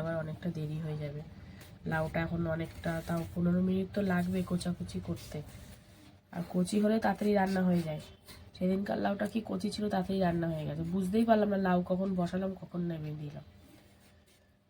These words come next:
তো চলো, পেঁপেটা কেটে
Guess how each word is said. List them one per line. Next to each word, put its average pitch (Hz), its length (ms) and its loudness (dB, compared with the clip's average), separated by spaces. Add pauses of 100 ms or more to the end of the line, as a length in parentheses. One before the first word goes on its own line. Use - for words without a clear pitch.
(180)
তো 180 100 0 (680)
চলো, 190 220 2 (600)
পেঁপেটা 185 420 -2
কেটে 190 280 4